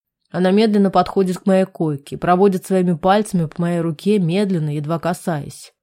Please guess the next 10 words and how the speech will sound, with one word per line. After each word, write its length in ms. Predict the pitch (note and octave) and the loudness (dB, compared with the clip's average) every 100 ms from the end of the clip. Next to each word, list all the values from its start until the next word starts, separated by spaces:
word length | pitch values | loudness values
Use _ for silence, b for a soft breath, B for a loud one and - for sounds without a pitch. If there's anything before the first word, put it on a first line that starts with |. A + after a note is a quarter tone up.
| - | -6
«Мы 260 | D#4+ F4+ | -2 0
бы 140 | F4+ D#4 | 0 0
могли 380 | D#4 D4+ D4 D4+ | 0 2 0 0
быть 260 | D4+ D4 | -4 -4
вместе». 720 | D4 D4+ D#4 D#4+ - - A3 A3+ _ _ _ _ _ _ _ | -6 -4 -6 -10 -20 -14 -14 -14 _ _ _ _ _ _ _
Трепетный 520 | F#3+ A3+ A#3 F#3+ G#3+ | 2 4 4 2 2
шепот 540 | G3 - A#3 C4 F#3 E3 | 0 0 0 0 -2 -4
и 20 | |
опущенные 640 | E3 - F#3 - F#3 F#3 | -4 -4 -6 -4 -4 -2
ресницы. 800 | F3+ F#3+ F#3 F3 C#3+ - - G2+ | -4 -6 -8 -10 -12 -16 -16 -16